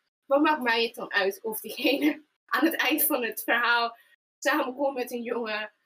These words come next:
of erachter komt, "Hm, ik vind helemaal niemand leuk, want ik ben aseksueel en aromantisch." Zo van,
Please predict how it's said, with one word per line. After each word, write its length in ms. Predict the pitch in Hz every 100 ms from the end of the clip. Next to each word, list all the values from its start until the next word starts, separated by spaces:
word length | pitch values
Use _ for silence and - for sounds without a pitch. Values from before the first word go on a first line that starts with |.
| _
of 220 | 247 247
erachter 320 | 233 214 -
komt, 260 | - 226 220
"Hm, 240 | 285 294 - _
ik 180 | 240 -
vind 140 | 277
helemaal 320 | 269 285 294
niemand 400 | 294 392 370 254 254
leuk, 320 | 233 226 226
want 240 | 269 269 269
ik 100 | 226
ben 140 | 247
aseksueel 1040 | 277 302 302 277 - - 285 254 208 233 -
en 240 | - 254 262
aromantisch." 760 | 262 247 240 254 240 190 180
Zo 180 | - 226
van, 320 | 247 226 220